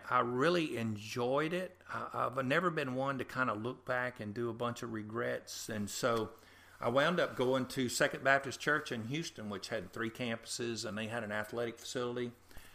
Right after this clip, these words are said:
And I went to work for them managing their athletics and, uh, their grounds.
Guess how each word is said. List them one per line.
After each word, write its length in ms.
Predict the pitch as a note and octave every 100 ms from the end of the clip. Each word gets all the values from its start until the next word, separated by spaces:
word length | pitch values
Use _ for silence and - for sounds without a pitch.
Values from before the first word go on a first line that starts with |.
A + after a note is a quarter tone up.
| - - -
And 320 | A2 G#2+ G2+ A2+
I 80 |
went 200 | E3 C#3 A2+
to 60 |
work 240 | G#2+ B2+ B2
for 140 | B2
them 320 | A2+ D3 B2+
managing 600 | G#2 G#2+ G#2+ G#2 A2 G#2+
their 220 | A2+ C#3
athletics 760 | G#2 G#2+ - G2+ G2+ - - - -
and, 360 | G#2+ G#2+ G#2 G#2
uh, 180 | G#2 G#2
their 180 | A2 A2
grounds. 680 | A2 G2+ G2 F#2+ G2 -